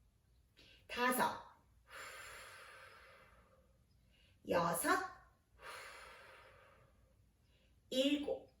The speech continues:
후. 여덟. 후. 두 번만 더 해볼게요.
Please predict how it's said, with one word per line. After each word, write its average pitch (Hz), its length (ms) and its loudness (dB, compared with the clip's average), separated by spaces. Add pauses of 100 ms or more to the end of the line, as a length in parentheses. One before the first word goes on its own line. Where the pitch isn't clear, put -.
(360)
후. - 80 -16 (2500)
여덟. 208 360 10
후. - 200 -4 (880)
두 214 60 4
번만 254 400 10
더 220 60 8
해볼게요. 202 640 6